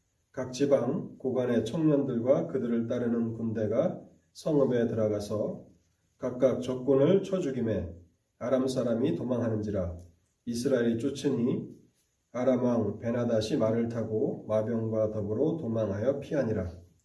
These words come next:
이스라엘 왕이 나가서 말과 병거를 치고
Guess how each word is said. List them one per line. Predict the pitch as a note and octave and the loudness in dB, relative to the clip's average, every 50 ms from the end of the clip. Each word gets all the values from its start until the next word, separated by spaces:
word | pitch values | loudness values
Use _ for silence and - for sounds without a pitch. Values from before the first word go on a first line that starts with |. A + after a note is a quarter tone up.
| _ _ _ _ _ _ _ _ _ - | _ _ _ _ _ _ _ _ _ -8
이스라엘 | C3 A#2+ A#2+ D3 C#3+ C#3 C3+ B2 | -4 0 4 6 8 8 8 6
왕이 | A#2+ A#2+ B2 A#2+ | 4 0 0 0
나가서 | A2+ A2 G#2+ G#2+ A2 A2 - - B2+ C3+ E3 G3+ A#3+ - - - - _ _ _ _ - | 0 0 0 0 -2 -2 -2 -2 -2 0 0 -2 -2 -6 -12 -18 -20 _ _ _ _ -10
말과 | A2+ A2+ A2 A2 A2 A2 G#2+ A2 G#2 G2 F#2 F2+ F#2 - - | -6 -4 -2 -2 -2 -4 -2 -4 -4 -4 -4 -6 -8 -12 -12
병거를 | - A2 A2 A2+ A2+ A2+ G#2+ G#2+ G#2+ B2 D3+ F3+ - | -8 -6 -6 -4 -4 -2 -2 -2 0 0 0 0 -2
치고 | - - - - - - - - - - - - - | -4 -6 -6 -4 0 0 0 0 0 -2 -6 -8 -14